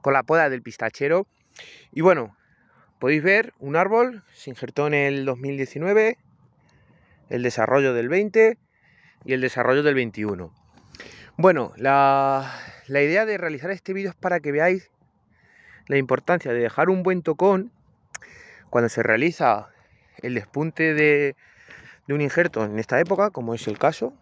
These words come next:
¿vale? Aquí tenemos lo que fuera el año pasado aquel árbol a, aquí a este. Entonces, bueno, lo que hicimos prácticamente fue el, el despuntar en torno al uno cincuenta, uno sesenta.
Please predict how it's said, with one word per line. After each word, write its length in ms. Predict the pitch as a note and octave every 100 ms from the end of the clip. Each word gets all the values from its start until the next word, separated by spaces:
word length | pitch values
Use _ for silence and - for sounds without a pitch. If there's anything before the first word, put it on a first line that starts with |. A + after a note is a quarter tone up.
| -
¿vale? 260 | A#2 C3 G#3+ _ _ - -
Aquí 160 | - A2+
tenemos 360 | A#2+ C#3 A#2+ G#2+ - - - - - - -
lo 140 | - A2+
que 140 | A2+
fuera 680 | - - C#3+ E3 C#3+ G#2+ - _ _ _ _ _ _
el 100 | A2+
año 180 | A#2 C3+
pasado 440 | B2 - C3+ B2 -
aquel 280 | G#2+ A#2+
árbol 360 | C3 C#3+ A2+ G2 _ _ _ _ _ _ -
a, 440 | G2 F#2+ F#2+ F#2 -
aquí 160 | F#2
a 40 | A#2
este. 280 | C#3+ - A#3+ - - - - - - - - -
Entonces, 240 | - G3 G#3+
bueno, 340 | G3+ D3 A2+ -
lo 100 | D3
que 60 | C#3
hicimos 240 | D#3+ A#3
prácticamente 580 | - G#3 G#3 G#3+ A3 G3+
fue 400 | - G3 G#3+ - -
el, 720 | C#3 C3+ C3 B2 A2+ G#2+ G#2 - _ _ - - -
el 160 | C3+
despuntar 760 | C3+ B2 - B2 A#2+ F3+ G3+ - - - - - - - -
en 120 | D3
torno 220 | C3+ C#3+ C3
al 80 |
uno 180 | C#3 E3
cincuenta, 420 | E3 D#3+ C#3+ D#3 D3+
uno 120 | A#2+
sesenta. 460 | - - F#2 F#2